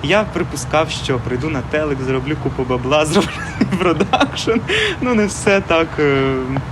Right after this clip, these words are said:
фантазійно, як я собі гадав. Ну, зрештою, я себе зараз знайшов в журналістиці. Тут варто сказати про певну поступовість, що комусь все приходить одразу, але це, напевне,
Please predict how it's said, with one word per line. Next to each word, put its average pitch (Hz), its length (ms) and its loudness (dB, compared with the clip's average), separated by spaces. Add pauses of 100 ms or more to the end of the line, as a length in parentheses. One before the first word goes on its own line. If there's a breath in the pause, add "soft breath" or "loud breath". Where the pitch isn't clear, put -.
(160)
фантазійно, 156 880 0
як 127 220 2
я 135 100 2
собі 127 300 -2
гадав. 143 360 0 (260 loud breath)
Ну, 226 100 2
зрештою, 190 380 0
я 208 60 0
себе 156 220 0
зараз 143 220 0
знайшов 123 280 -4
в 117 40 -6
журналістиці. 117 720 -4 (720 loud breath)
Тут 151 160 0
варто 147 280 0
сказати 131 520 -2
про 131 100 0 (120)
певну 123 300 -2
поступовість, 117 680 -4 (220)
що 117 480 0 (640)
комусь 151 420 -2
все - 180 -2
приходить 131 520 -4
одразу, 190 440 0 (260)
але 123 200 -2
це, 113 200 -6
напевне, 110 500 -4